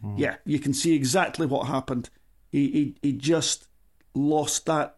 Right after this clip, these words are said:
Speaker 2: surety, that, that sure-footedness that he's displayed throughout many events this year. He just lost it there for a few seconds. He just allowed himself,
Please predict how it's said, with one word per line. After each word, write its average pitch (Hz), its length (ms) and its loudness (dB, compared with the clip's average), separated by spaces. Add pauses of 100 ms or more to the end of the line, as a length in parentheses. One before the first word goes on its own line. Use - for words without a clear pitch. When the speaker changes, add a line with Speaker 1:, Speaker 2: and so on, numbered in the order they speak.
(140)
Speaker 2:
surety, 175 760 0
that, - 240 -2
that 156 280 0 (500)
sure-footedness 175 800 2
that - 140 -2
he's 143 160 2
displayed 170 680 2 (320)
throughout 170 340 4
many 185 480 6
events 143 380 0
this 131 260 -2
year. 135 240 0 (320)
He 156 80 2
just 208 220 0
lost 208 320 0
it - 100 -2
there 147 160 2
for 139 200 -2
a 131 60 -2
few 160 220 -2
seconds. 165 460 -2
He 143 60 0
just 160 300 -2 (400)
allowed 165 240 2
himself, 170 640 -2